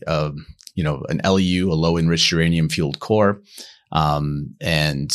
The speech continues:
you know, from an H U minimization standpoint, you know, there are some questions still about that, but, um, that point aside, I think there's a lot of good steps that Australia has taken in terms of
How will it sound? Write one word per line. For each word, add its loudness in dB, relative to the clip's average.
you 0
know, -2
from -2
an 0
H -2
U 0
minimization 0
standpoint, -2
you -6
know, -2
there -2
are 0
some -2
questions 0
still 0
about -2
that, 0
but, -2
um, 0
that 0
point 2
aside, 2
I 2
think -4
there's -2
a -2
lot 0
of -4
good -2
steps 0
that 0
Australia 2
has 0
taken -2
in 0
terms -2
of -4